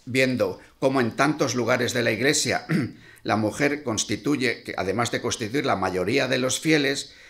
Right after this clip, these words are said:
son los primeros testigos de la fe en las familias. Participan activamente en muchas comunidades, dirigen escuelas, hospitales, centros de acogida,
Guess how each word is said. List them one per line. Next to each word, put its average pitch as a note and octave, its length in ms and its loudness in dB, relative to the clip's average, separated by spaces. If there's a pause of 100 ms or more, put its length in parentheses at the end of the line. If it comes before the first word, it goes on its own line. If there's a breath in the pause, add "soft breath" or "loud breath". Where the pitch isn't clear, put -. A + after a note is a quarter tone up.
(160)
son C3+ 220 0
los C3+ 140 2
primeros C3+ 440 0
testigos C3 460 -2
de A#2 80 2
la F#2+ 140 2
fe C3 120 -4
en C3+ 100 -2
las C#3 200 0
familias. G#2+ 720 0 (500 loud breath)
Participan C#3 680 0
activamente A2+ 920 0
en F#2 100 -2
muchas G2 300 -4
comunidades, G2+ 720 0
dirigen A2 440 -2
escuelas, B2 540 0
hospitales, A2+ 640 0
centros A2+ 340 -6
de A#2 80 2
acogida, A#2 640 -2